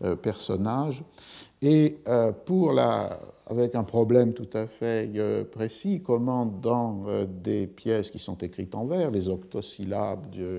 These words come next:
euh, la Commedia ou, euh, les alexandrins de, euh, la tragicomédie, comment insérer, euh, des, euh, lectures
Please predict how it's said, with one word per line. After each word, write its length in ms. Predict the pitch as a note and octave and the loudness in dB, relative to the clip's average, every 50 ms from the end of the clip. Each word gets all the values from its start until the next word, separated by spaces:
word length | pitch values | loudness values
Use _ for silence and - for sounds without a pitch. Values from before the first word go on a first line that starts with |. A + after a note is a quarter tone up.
| F2+ F2 - - | -8 -10 -10 -10
euh, 80 | F#2 F#2+ | -10 -10
la 140 | F#2 F2 | -10 -10
Commedia 800 | E2+ - G2+ F#2 F#2+ G#2+ A#2 B2 C3 D#3+ F3 F#3 E3+ D#3+ - G#2+ F#2+ | -10 -10 -8 -4 -2 -2 -2 -2 -2 -4 -4 -4 -6 -6 -6 -6 -6
ou, 360 | - - G2+ G#2+ G2+ F#2+ F#2 - - | -6 -6 -6 -6 -8 -8 -10 -6 -4
euh, 120 | G#2 F#2+ - - - - - - | -4 -4 -4 -8 -16 -20 -14 -8
les 200 | - F#2 F2+ F#2 | -6 -6 -2 -2
alexandrins 880 | G#2 G#2 G#2 G2 - - - A2 G2+ G2 G2 F#2+ A#2 A#2 A2+ A2+ G#2 F#2 | -2 -2 -2 -4 -6 -8 -8 -6 -4 -4 -4 -2 -2 -4 -4 -6 -8 -8
de, 440 | F#2 F#2 F#2+ A2 G#2+ G#2+ G#2 F#2+ E2+ - - - | -8 -6 -2 -2 0 0 -2 -4 -8 -10 -10 -8
euh, 200 | F#2+ F#2+ F#2+ F2+ F#2 - - - - - _ _ - | -6 -4 -4 -6 -8 -12 -20 -20 -20 -20 _ _ -6
la 140 | G#2 F#2 F2 | -4 -4 -4
tragicomédie, 960 | - - F2+ F2 F#2 G2+ F#2+ - G2+ F#2+ F#2+ G#2+ A2 B2 C#3+ F3 F3+ E3+ E3 - | -4 -4 -6 -4 -4 -6 -6 -4 -4 -2 0 -2 -2 -2 -4 -4 -4 -4 -6 0
comment 360 | - A#2+ A2+ A#2 C#3+ D3+ B2 | 0 0 2 2 0 -2 -4
insérer, 680 | G#2 G2+ - - - A2+ G#2+ A2+ D3 E3 D#3+ B2+ G#2+ - - G#2 | -6 -6 -8 -6 -4 -2 -2 0 0 0 0 -2 -2 -4 -4 -2
euh, 180 | G#2 G2+ G2 G2 - - - - - - - | 0 0 0 0 -4 -10 -20 -20 -20 -18 -12
des, 500 | G#2+ G2 G#2+ A2+ B2 B2 A2+ G#2+ F#2 G2+ | -4 2 4 6 8 8 6 6 2 2
euh, 160 | G#2 G2+ G2 | 2 2 2
lectures 640 | F#2+ F#2 G2 F2+ - - - - E3 F3 E3 D#3 | 2 0 -2 -4 -8 -10 -6 -2 0 0 0 0